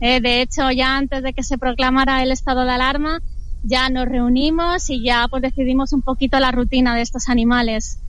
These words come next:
¿no? Porque no solamente es darles de comer y hacer las limpiezas de las instalaciones, sino que va mucho más allá, ¿no? Estos animales también requieren de, de mucha atención.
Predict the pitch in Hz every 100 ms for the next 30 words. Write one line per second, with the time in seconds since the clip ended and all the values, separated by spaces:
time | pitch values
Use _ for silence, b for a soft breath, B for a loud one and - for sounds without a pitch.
0 | - - 240 240 254 247 254 254 269 269
1 | 269 262 254 262 254 262 269 277 269 254
2 | 269 269 269 262 262 254 247 262 262 254
3 | 247 254 262 247 233 269 277 262 240 247
4 | 262 247 254 240 240 277 262 233 233 226
5 | 220 - 214 208 208 - - - - -
6 | 254 262 269 285 240 240 233 226 233 226
7 | 226 247 240 233 233 240 233 233 233 233
8 | 240 233 240 233 226 214 208 208 226 247
9 | 226 - 233 220 208 208